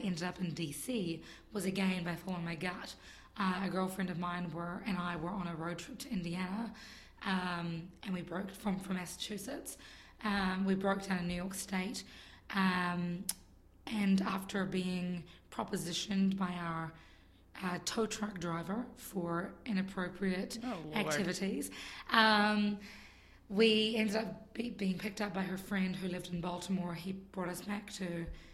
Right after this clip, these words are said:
Speaker 1: D C. We were stuck here for four days, and I ended up having a random conversation with some ex-gang members about their life in the hood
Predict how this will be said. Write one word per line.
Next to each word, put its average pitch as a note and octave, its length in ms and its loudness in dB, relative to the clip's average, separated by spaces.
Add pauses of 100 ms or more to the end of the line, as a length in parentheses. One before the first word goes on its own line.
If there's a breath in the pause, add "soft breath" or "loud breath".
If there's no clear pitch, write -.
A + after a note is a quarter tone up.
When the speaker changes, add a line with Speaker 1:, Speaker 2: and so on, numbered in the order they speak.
(220 loud breath)
Speaker 1:
D E3+ 200 -2
C. F3+ 380 -2
We E3+ 120 -2
were E3 80 -2
stuck G3 280 -4
here G#3 120 -4
for F#3+ 120 -8
four F3+ 220 -6
days, F3 500 -2 (460 loud breath)
and F#3 220 2
I F3+ 120 -2
ended F3+ 220 -4
up F#3+ 180 -4 (420 loud breath)
having F#3 300 -4
a F3+ 40 -4
random F#3 340 0
conversation F#3+ 760 0
with - 200 -4
some F3+ 460 0 (360 loud breath)
ex-gang G3 480 0
members F#3+ 320 4
about F#3+ 280 -2
their F3+ 100 -2
life F3+ 400 -2
in F#3 60 2
the F3 60 0
hood G#3+ 400 0